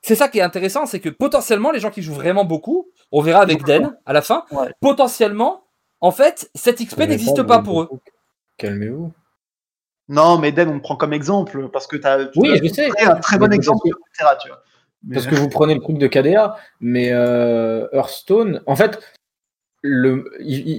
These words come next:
Speaker 3: il, je veux bien servir d'exemple, mais faites-le à un moment où j'ai pas de raison de faire autre chose, en fait. L'event
Speaker 2: Non, non.
Speaker 3: K D A de Runeterra, je l'ai éclaté en deux jours parce que Hearthstone était au point mort et que j'attendais l'extension.
Speaker 2: Oui, bien
Speaker 1: Oui,
Speaker 2: sûr,
Speaker 1: mais
Speaker 2: bien sûr.
Speaker 3: Là,
Speaker 2: Et,
Speaker 3: j'ai,
Speaker 2: euh,
Speaker 3: j'ai, j'ai, j'ai même plus de raisons de jouer à Runeterra qu'à Hearthstone en ce moment parce qu'il y a le tournoi saisonnier dans un mois,
Speaker 1: On,
Speaker 3: dans trois semaines.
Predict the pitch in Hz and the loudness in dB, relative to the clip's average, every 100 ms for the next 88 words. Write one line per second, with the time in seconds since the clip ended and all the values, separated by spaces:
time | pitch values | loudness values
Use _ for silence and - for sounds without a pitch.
0 | 147 135 120 120 127 165 165 135 127 139 | -8 -8 -6 -4 -2 -2 0 0 0 0
1 | 165 190 123 - 135 139 156 127 120 131 | 0 0 -2 -2 -4 0 0 2 0 0
2 | 180 143 113 123 123 123 151 120 113 - | 0 0 -2 0 0 0 -2 -4 -4 -4
3 | 160 117 107 110 127 143 165 151 135 131 | -6 -6 -6 -2 0 2 2 2 2 6
4 | 139 127 120 120 139 190 120 127 143 147 | 4 4 2 2 6 6 4 2 0 0
5 | 139 147 131 120 127 160 220 - _ _ | 0 0 -2 -2 -2 -2 -4 -8 _ _
6 | _ 135 - 135 127 - 165 147 - 120 | _ -4 0 0 0 -2 -4 -4 -2 -4
7 | 117 - 120 139 202 120 110 120 147 127 | -4 -6 -4 2 2 2 -2 -4 -4 -4
8 | - 135 226 180 269 139 151 165 - 107 | -8 -12 -12 -12 -12 -6 -2 0 0 0
9 | 135 196 202 - - 127 147 127 123 117 | 4 4 4 0 -4 -2 0 -2 -4 -4
10 | 127 117 131 151 156 233 226 156 147 143 | -4 -2 0 0 0 0 2 4 4 4
11 | 208 170 143 127 123 123 135 170 147 120 | 2 -2 -2 0 0 -2 0 0 0 -4
12 | - 127 120 226 285 143 - 127 120 135 | -4 -6 -2 2 2 0 -2 -2 0 -2
13 | 139 - 123 147 202 170 143 135 135 139 | -2 -4 -4 -2 0 2 0 0 0 0
14 | 135 135 131 135 147 143 | 0 0 -2 -2 -2 -4